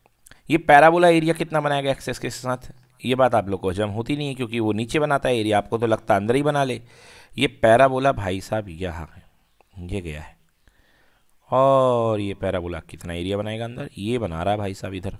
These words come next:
अगर आप इस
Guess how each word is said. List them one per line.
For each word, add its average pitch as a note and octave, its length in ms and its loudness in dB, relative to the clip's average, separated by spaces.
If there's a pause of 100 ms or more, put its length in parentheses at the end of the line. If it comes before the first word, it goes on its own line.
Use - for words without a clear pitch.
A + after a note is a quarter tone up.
(2250)
अगर C#3+ 400 10
आप A2 540 8 (1040)
इस C#3+ 140 -2